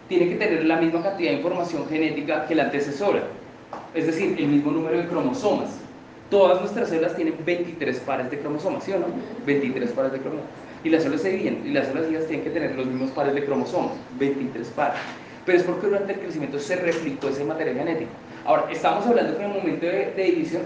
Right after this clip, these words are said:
eso es una forma como se transmite la información genética a las células hijas, es una información hereditaria, ¿de acuerdo?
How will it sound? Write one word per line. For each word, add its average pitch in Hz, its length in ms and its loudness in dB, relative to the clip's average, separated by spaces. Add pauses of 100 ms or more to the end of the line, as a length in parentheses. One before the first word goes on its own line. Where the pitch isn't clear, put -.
eso 156 220 -2
es - 100 -10
una 185 120 -4
forma 185 260 -4
como 196 160 -4
se 185 120 -6
transmite 139 560 0
la 156 60 2
información 147 640 0 (320)
genética 214 540 2 (160)
a 143 80 2
las 143 160 0
células 143 400 -2
hijas, - 180 -6 (140)
es - 100 -14
una 143 100 -4
información 143 520 -2
hereditaria, 143 680 4 (480)
¿de 131 80 -6
acuerdo? 165 300 4